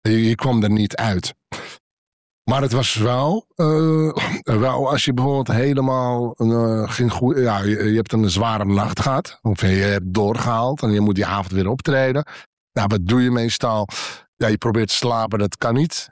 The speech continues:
Ja, je probeert even, ja, dan, wat doe je meestal om weer een optreden weer op te ha-, in te halen? Of een, ja, dan ga je,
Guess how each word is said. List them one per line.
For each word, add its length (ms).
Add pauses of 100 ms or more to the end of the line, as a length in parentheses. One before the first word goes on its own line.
Ja, 100
je 120
probeert 380
even, 500
ja, 180
dan, 160
wat 140
doe 120
je 80
meestal 480
om 280
weer 180
een 100
optreden 480
weer 180
op 180
te 80
ha-, 220
in 200
te 80
halen? 400 (440)
Of 240
een, 240 (380)
ja, 120
dan 100
ga 120
je, 140